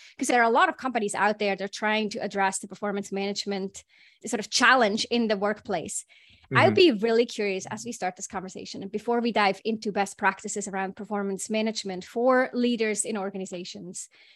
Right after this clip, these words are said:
Speaker 1: I'd love to know, what is it that inspired you to jump on this endeavor, this ship of entrepreneurship?
Speaker 2: Yeah, absolutely. So I started my career as a consultant at McKinsey, and McKinsey had this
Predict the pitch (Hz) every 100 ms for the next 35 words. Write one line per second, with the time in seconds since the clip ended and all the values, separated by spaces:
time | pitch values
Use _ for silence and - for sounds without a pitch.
0 | _ 233 240 269 - 349 339 208 262 -
1 | 349 370 285 - 202 - 208 - 214 233
2 | 196 208 208 196 - 202 190 - _ _
3 | _ _ - 226 226 190 202 - 180 196
4 | 226 202 - _ 214 - - 254 - -
5 | - _ 226 208 196 - 226 214 226 208
6 | 190 - - _ _ _ _ _ _ 107
7 | 107 123 127 90 110 107 113 110 104 87
8 | - 127 123 120 117 - - _ _ _
9 | - 117 - - 151 180 190 147 123 -
10 | 113 110 98 98 104 92 101 95 98 90
11 | - 87 87 87 - 87 98 92 85 85
12 | 78 85 85 85 87 87 87 90 87 101
13 | 101 175 156 117 107 98 101 90 -